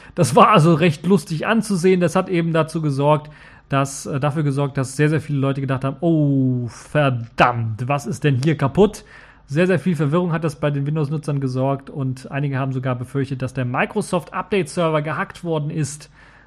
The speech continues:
dass da sich einer reingeknackt hat, <laughs> reingecrackt hat und dann versucht hat, eben ein Trojaner den Leuten unterzujubeln unter irgendeinem kry-, kryptischen Namen, weil diese kryptischen Zufallszeichengeneratoren-Namen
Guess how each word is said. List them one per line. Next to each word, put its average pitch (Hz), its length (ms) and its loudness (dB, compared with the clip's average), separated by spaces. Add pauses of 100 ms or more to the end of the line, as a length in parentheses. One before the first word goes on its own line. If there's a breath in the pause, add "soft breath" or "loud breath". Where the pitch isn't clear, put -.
(120 loud breath)
dass 160 140 -2
da 170 100 0
sich 156 240 -6
einer 170 340 -4
reingeknackt 180 840 -4
hat, 202 240 -4 (240 soft breath)
<laughs> - 180 -20
reingecrackt 175 920 2
hat 220 280 -4 (380 loud breath)
und 165 200 -2
dann 170 160 0
versucht 165 360 -2
hat, 175 140 2
eben 165 260 -4
ein 156 160 -2
Trojaner 151 600 2
den 131 180 0
Leuten 131 320 -2
unterzujubeln 143 760 -2
unter 143 160 -6
irgendeinem 135 280 -4
kry-, - 240 -6
kryptischen 135 420 -6
Namen, 143 280 2
weil 139 160 0
diese 135 200 -6
kryptischen 143 500 -6
Zufallszeichengeneratoren-Namen 139 1700 -2